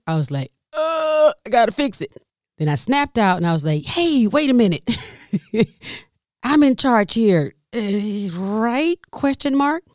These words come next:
I'm thinking, I can do this." I got her to see Derek Jeter, for crying out loud, even though she can't remember it. You all heard about that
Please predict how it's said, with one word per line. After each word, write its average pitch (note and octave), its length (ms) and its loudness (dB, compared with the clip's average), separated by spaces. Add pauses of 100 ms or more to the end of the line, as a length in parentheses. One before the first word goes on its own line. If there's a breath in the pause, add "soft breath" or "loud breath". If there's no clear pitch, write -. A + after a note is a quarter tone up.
(380)
I'm G#3+ 160 2
thinking, F#3+ 500 -2
I C#4+ 140 0
can A#3 200 0
do D3+ 180 4
this." D3 400 0 (600)
I F#3 100 2
got G#3 300 2
her G3 180 4
to - 180 -4
see F#3 600 -2 (560)
Derek F3+ 320 2
Jeter, D#3 500 2 (140)
for D3 120 -10
crying D#3 340 0
out C#3+ 160 0
loud, C#3 460 0
even E3 180 2
though D3 160 2
she D#3+ 180 -2
can't D#3+ 260 -6
remember F#3+ 480 2
it. - 300 -2 (440)
You C#3+ 180 -4
all C3 320 -2
heard B2+ 240 -6
about B2+ 280 -10
that E3+ 340 0